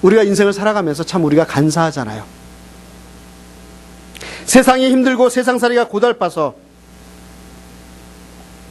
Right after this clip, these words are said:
주님을 떠나봐 봐야 주님의 귀한 것을 압니다.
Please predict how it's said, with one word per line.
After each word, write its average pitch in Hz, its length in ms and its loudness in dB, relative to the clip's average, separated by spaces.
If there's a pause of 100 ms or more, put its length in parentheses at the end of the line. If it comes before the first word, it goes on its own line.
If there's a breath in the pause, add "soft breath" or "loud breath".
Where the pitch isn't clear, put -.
(720)
주님을 175 460 2
떠나봐 208 680 0
봐야 156 520 0 (420)
주님의 135 440 0
귀한 131 360 0
것을 120 240 -6
압니다. 120 520 -8